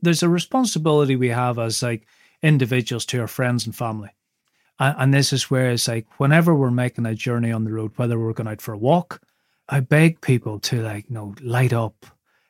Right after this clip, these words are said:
It's like, I, I drive around the country, have been, including during lockdown and doing it in a, in a legal and following the restrictions and rules. But it still, it still surprises me, pedestrians who don't, you know,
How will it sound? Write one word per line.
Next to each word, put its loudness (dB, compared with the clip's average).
It's -2
like, -2
I, -2
I 4
drive 2
around 0
the -8
country, -4
have 2
been, 0
including 2
during -2
lockdown 0
and -4
doing 2
it -2
in -2
a, -4
in -2
a -2
legal -2
and -4
following 2
the -2
restrictions -2
and -4
rules. 4
But -4
it -2
still, 6
it -8
still 2
surprises 0
me, -4
pedestrians -2
who -2
don't, 2
you 0
know, -4